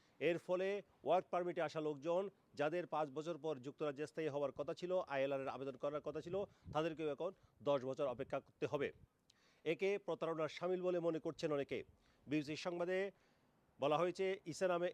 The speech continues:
এক ব্যক্তি, যিনি তার স্ত্রীর ওয়ার্ক পারমিটের ডিপেন্ডেন্ট হয়ে যুক্তরাজ্যে এসেছিলেন, তারা বলছেন এটি তাদের সাথে প্রতারণা। কারণ তাদের, তারা যখন আবেদন করেন, সে সময় যে নিয়ম ছিল, সে অনুযায়ী তারা পাঁচ বছর পর যুক্তরাজ্যে সেটেল হতে পারতেন,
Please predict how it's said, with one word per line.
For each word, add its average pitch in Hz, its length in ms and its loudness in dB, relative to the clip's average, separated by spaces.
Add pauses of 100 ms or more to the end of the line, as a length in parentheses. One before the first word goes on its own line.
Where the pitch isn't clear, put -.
(100)
এক 147 120 -4
ব্যক্তি, 185 280 -2 (340)
যিনি 151 220 0
তার 156 120 4 (100)
স্ত্রীর 165 300 0 (720)
ওয়ার্ক 165 260 6
পারমিটের 185 380 2 (160)
ডিপেন্ডেন্ট 220 400 6
হয়ে 165 140 0 (120)
যুক্তরাজ্যে 147 440 -2
এসেছিলেন, 170 380 0 (380)
তারা 156 240 4
বলছেন 185 300 2 (200)
এটি 190 180 -2 (200)
তাদের 143 240 -4
সাথে 156 240 0
প্রতারণা। 143 420 4 (640)
কারণ 170 260 6 (920)
তাদের, 156 260 4 (160)
তারা 170 140 6 (100)
যখন 190 220 4 (200)
আবেদন 170 320 2
করেন, 175 180 2 (100)
সে 185 60 0 (100)
সময় 180 280 4 (140)
যে 160 120 0
নিয়ম 165 240 2
ছিল, 170 100 -2 (140)
সে - 140 -4
অনুযায়ী 175 320 0
তারা 170 200 2
পাঁচ 156 220 2
বছর 151 280 -6
পর 165 120 2 (120)
যুক্তরাজ্যে 139 380 -4 (100)
সেটেল 156 260 -4
হতে 175 180 -4
পারতেন, 190 280 -2